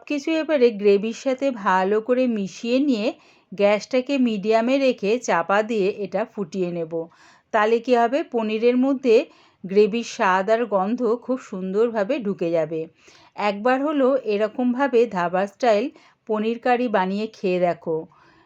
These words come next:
রুটি, পরোটা, তন্দুরি রুটি, এমনকি রুমালি রুটি, নান, রাইসের সাথেও কিন্তু দারুণ লাগবে।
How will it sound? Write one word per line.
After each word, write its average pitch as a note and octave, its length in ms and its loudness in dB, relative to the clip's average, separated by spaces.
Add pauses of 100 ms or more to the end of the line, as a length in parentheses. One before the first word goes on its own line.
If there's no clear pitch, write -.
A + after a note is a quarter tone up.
(140)
রুটি, G#3+ 360 -2 (120)
পরোটা, G3 600 4 (180)
তন্দুরি F#3 460 0
রুটি, G#3 440 -4 (480)
এমনকি A3 520 -4
রুমালি G3+ 520 -2
রুটি, G#3+ 420 -6
নান, F#3 480 0 (460)
রাইসের F#3+ 540 0
সাথেও D4 380 -2
কিন্তু D#4 360 -2 (220)
দারুণ F#3 540 2
লাগবে। D#3+ 440 -6